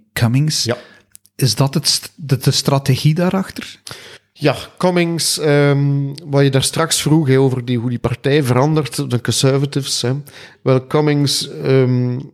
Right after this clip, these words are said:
Speaker 2: heeft heel goed gezien dat het probleem van de Conservatives, ehm,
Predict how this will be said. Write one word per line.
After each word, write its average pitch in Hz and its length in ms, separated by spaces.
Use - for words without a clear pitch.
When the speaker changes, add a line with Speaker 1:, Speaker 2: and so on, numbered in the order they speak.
Speaker 2:
heeft 127 420
heel 160 220
goed 143 220
gezien 156 640
dat 131 200
het 123 100
probleem 123 340
van 160 80
de 151 60
Conservatives, 139 1000
ehm, 113 680